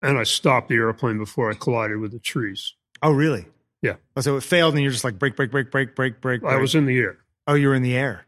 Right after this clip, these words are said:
Speaker 1: If it was five more seconds, I would have been chopping wood.
Speaker 2: Wow. See that? Yeah, that's, see, those are the sort of the scary situations, right?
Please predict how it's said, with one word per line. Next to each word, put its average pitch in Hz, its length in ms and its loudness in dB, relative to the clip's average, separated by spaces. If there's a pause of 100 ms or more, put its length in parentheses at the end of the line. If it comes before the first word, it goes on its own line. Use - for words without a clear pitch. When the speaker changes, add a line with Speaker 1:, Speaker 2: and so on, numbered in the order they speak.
(100)
Speaker 1:
If 139 220 2
it 143 80 6
was 127 180 0
five 143 300 2
more 135 160 0
seconds, 120 440 0
I 110 80 -2
would 117 100 -2
have 110 80 -6
been 101 140 -8
chopping 107 500 -4
wood. 104 260 -4 (1300)
Speaker 2:
Wow. 120 540 -6 (840)
See - 140 -4
that? 165 180 0
Yeah, 156 180 2
that's, 165 420 -2
see, 170 120 2
those 180 200 2
are 175 60 0
the 160 80 0
sort 147 180 0
of 127 60 -4
the 127 80 -4
scary 123 360 -2
situations, 110 680 -8
right? 104 200 -10